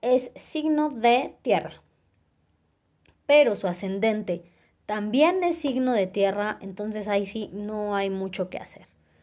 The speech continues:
porque es doblemente terco. Entonces, y <laughs> cuando el, el ascendente y el signo solar son el mismo,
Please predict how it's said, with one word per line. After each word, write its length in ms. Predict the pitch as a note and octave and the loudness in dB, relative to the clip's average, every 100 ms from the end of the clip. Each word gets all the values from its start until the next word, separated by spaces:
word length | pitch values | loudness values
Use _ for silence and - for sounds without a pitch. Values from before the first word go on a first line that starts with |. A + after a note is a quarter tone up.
| _ _ _ _ _ _ | _ _ _ _ _ _
porque 1160 | - A#3+ A#3 A3 A3 A3 - A3 - A3+ A3+ B3 | 6 8 10 6 2 -2 -2 -2 2 4 6 6
es 140 | C4+ - | 6 0
doblemente 960 | A3+ G3 F#3+ C#4 A#3 F#3+ F3+ E3+ E3+ F3 | -8 0 6 6 6 2 0 -2 -4 -8
terco. 500 | - C#3+ D3 - - _ _ _ _ _ _ _ _ _ _ | -8 -12 -12 -20 -20 _ _ _ _ _ _ _ _ _ _
Entonces, 880 | G3+ G3 F#3+ F#3+ F#3+ F#3+ - E3+ F3+ | -12 -10 0 2 2 -2 -2 -2 -2
y 600 | - F3+ F3+ F3+ G#3+ A3+ | -6 -4 -4 0 2 2
<laughs> 1700 | - C4+ C4+ D#4+ - D4+ - B3+ - - A#3 _ - - - - - | 2 2 2 0 -2 -8 -8 -12 -12 -14 -16 _ -20 -16 -14 -16 -6
cuando 1000 | - B3 A#3 A#3+ A#3+ A#3 A#3 A#3 A3+ G#3+ | 4 6 6 6 6 8 8 6 4 2
el, 240 | - B3 G#3+ | 0 2 2
el 260 | B3 B3 A#3 | 2 4 4
ascendente 760 | A#3+ A#3+ A3+ A#3 C4+ C#4 C4+ | 4 0 0 4 4 4 4
y 180 | A3+ G3+ | 4 2
el 200 | F3+ F#3+ | 0 0
signo 400 | - C#4 A#3+ B3 | -2 -2 0 -2
solar 460 | B3 G3+ F#3+ G3+ G3+ | 0 2 4 2 0
son 480 | - B3 C4+ C4+ A#3+ | 0 2 4 4 4
el 240 | F#3+ F#3+ | 2 2
mismo, 580 | A3 D4 D4 C#4 D#4+ | 4 4 4 4 4